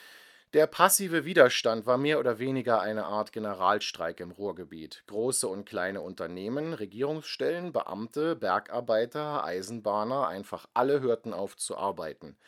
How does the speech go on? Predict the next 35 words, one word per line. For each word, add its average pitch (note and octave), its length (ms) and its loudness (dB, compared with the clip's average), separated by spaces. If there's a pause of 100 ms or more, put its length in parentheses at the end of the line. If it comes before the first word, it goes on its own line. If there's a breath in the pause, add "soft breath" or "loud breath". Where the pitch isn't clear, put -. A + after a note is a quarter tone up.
(560 loud breath)
Die A#2+ 100 -2
Reichsregierung B2+ 960 4
bezahlte A#2+ 560 2
die A2+ 100 -10
Gehälter A2 460 -2
der A2 160 -2
Arbeiter F#2+ 560 -4
weiter G2+ 500 -2
und D3+ 220 -6
überwies C#3 560 -2
den A2+ 160 -4
Betrieben C3 600 -10
Ausgleichszahlungen. F2 1300 -6 (180)
Dies B2+ 260 -8
war G2 140 -2
nur D#3 220 -2
möglich A#2+ 480 -6
durch G#2+ 180 -6
die - 180 -14
Aufnahme G2 480 -4
von E2+ 220 -16
Schulden D3+ 500 -4 (380 loud breath)
und B2 180 -8
das - 280 -6
Drucken B2+ 360 -6
von B2 320 -8
Geld. - 380 -6 (420)
Die B2+ 100 -4
ohnehin C#3 460 -2
schon G#2 220 -4
schwache G2 440 -6
Wirtschaft G#2 580 -2
geriet A#2 300 -6
ins A2 220 -12
Schleudern, A#2+ 580 -2